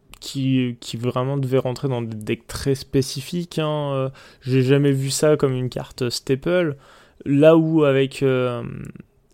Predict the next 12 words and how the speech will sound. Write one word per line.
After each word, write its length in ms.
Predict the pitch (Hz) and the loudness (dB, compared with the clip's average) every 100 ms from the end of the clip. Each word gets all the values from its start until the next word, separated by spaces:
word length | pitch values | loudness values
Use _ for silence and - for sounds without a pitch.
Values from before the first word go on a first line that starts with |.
| _ - | _ -16
ce, 560 | 123 120 117 117 117 117 | -12 -6 -6 -6 -8 -8
l'archaïque 520 | 123 127 - 131 127 | -6 -4 -2 -2 0
errant, 500 | 131 123 170 160 143 | -2 0 -2 0 -2
je 80 | 120 | -2
me 140 | 131 | -2
pose 200 | 120 131 | 0 0
déjà 260 | 123 127 131 131 | 2 4 4 2
un 100 | 139 | 0
peu 140 | 131 139 | 0 -2
plus 260 | 143 135 | -4 -4
la 100 | 139 | -2
question. 340 | 135 151 190 | -2 -4 -6